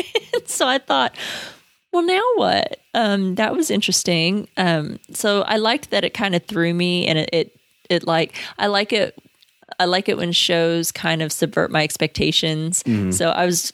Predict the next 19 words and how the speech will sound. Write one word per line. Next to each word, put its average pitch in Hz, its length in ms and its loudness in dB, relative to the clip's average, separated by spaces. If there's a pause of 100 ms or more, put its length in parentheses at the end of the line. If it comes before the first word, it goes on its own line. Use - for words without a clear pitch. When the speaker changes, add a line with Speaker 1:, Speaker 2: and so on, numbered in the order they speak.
Speaker 1:
fully 185 220 0
expecting 170 520 -2
them 170 120 0
to 180 60 2
stop 175 300 -2
the 180 80 0
apocalypse, 170 600 0
and 160 200 -2
then 156 80 0
they 156 120 2
didn't. 156 480 -2
So 170 160 0
I 165 40 2
was 160 120 0
like, - 220 0 (240)
"Oh, 175 500 0 (800)
okay." 220 600 2 (380)
Um, 175 360 2
so 254 480 0